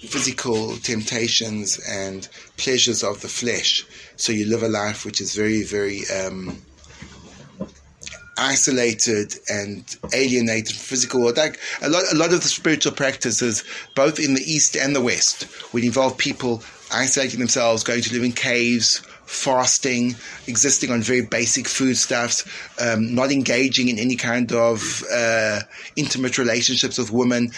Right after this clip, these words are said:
It's very separatist. So it's a, a person who's ascetic, it means he's separated himself from the world in order to gain spiritual enlightenment. The defining component of Jewish practice, which I think may be quite unique, is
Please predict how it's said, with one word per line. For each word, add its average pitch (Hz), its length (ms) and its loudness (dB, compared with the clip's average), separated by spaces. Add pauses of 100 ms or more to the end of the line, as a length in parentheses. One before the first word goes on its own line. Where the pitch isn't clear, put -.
It's - 120 -4
very 151 160 4
separatist. 139 800 0 (180)
So - 140 0
it's - 260 -4
a, 151 220 -6
a - 20 -14
person 185 320 2
who's 147 120 2
ascetic, 147 460 0
it 131 80 -2
means 143 220 0 (180)
he's - 200 0
separated 156 580 2
himself 127 400 0
from 120 220 2
the 120 60 4
world 101 420 2 (180)
in 127 120 -2
order 139 260 0
to 120 120 -2
gain 120 300 0 (100)
spiritual 131 560 2
enlightenment. 117 680 -2 (300)
The 120 500 2 (960)
defining 165 480 2
component 151 480 2
of 107 200 -4
Jewish 151 340 2
practice, 110 360 -2
which 117 140 -4
I 127 60 0
think 139 200 0
may 131 240 4
be 170 120 0
quite 139 420 -2
unique, 123 500 2 (600)
is 131 360 2